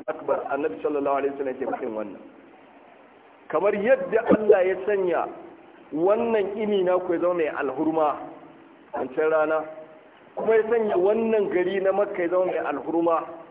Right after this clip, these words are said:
haka kuma Allah ya sanya jinin ɗan adam yana da alhurma, mutuncin ɗan adam yana da alhurma. Saboda haka, haramun ne, dukiyar ɗan adam tana da alhurma,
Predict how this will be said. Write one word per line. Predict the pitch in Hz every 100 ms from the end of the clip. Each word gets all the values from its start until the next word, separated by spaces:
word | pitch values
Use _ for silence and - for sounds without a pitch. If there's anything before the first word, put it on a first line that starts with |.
| - -
haka | 170 170
kuma | 160 151 -
Allah | 170 165 143
ya | 147
sanya | 165 151 127 135
jinin | 170 170 165
ɗan | 175 175
adam | 170 143
yana | 147 151
da | 131 113
alhurma, | 104 - 107 98 - - - - - -
mutuncin | 143 170 190 196 202 185 175
ɗan | 160 156
adam | 151 139
yana | 147 151
da | 131
alhurma. | 104 107 120 110 92 - - - - - - - - - - - - - - - - - - - - -
Saboda | 147 156 -
haka, | 143 143 107 - - - - - - - - - -
haramun | - 320 233 180 185 170 151
ne, | 147 123 - -
dukiyar | 190 233 220 - 175
ɗan | 180 - 185
adam | 180 165 147
tana | 175 170
da | 143 120
alhurma, | 120 131 131